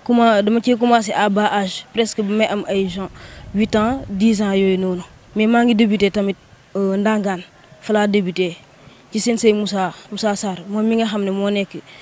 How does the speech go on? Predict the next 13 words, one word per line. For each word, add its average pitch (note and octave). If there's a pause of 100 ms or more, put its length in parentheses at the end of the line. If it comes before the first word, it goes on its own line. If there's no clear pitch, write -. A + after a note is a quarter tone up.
(140)
actuellement G#3
le G3
président G3
de F#3+
la F#3
ligue. E3+ (600)
Maa G#3+
ngi A3
koy A#3
nuyu G#3+
au G3
passage F#3+
aussi, F3+